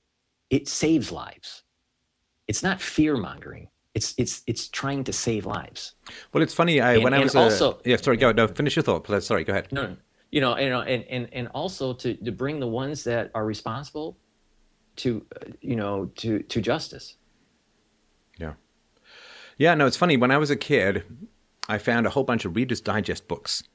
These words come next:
Speaker 2: uh, like the little magazines they used to have. They're kinda old school now. But I remember reading this program, I don't know if it's still around, it was around back in the seventies, called Scared Straight. And what they would do is they'd take these teenage thugs, uh, wannabes, and they would basically bring them to prison.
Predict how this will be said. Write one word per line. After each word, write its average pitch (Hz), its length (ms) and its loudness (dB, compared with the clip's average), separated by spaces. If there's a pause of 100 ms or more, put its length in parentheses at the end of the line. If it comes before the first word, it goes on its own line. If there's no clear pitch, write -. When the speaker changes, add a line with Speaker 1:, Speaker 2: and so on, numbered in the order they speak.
(200)
Speaker 2:
uh, 87 200 0
like 104 180 2
the 113 60 2
little 110 140 6
magazines 98 540 0
they 104 80 2
used 101 160 -2
to 98 60 -4
have. 98 260 -2
They're 131 120 4
kinda 92 240 -2
old 90 220 -2
school 87 300 -2
now. 90 340 0 (400)
But - 140 -2
I 117 60 4
remember 175 300 2
reading 139 460 2 (480)
this 113 300 0
program, 104 600 2
I 101 60 2
don't 98 120 0
know 85 60 -2
if - 80 -14
it's - 100 -10
still 90 220 0
around, 80 340 -2
it 78 60 -8
was 85 120 -8
around 85 360 -2
back 85 260 -4
in 82 100 -4
the 80 80 -6
seventies, 87 480 -2
called 95 240 -4
Scared 147 460 2
Straight. - 420 0 (520)
And 107 160 0
what 123 120 2
they 160 80 4
would 127 140 4
do 117 140 4
is 104 120 4
they'd 98 180 4
take 104 220 -2
these 92 260 -2 (580)
teenage 101 400 0
thugs, 92 480 0
uh, 87 540 0
wannabes, 90 720 -2
and 90 160 -4
they 90 140 0
would 82 280 -4
basically 113 380 -2
bring 107 220 2
them 92 140 0
to 76 60 -12
prison. 104 480 0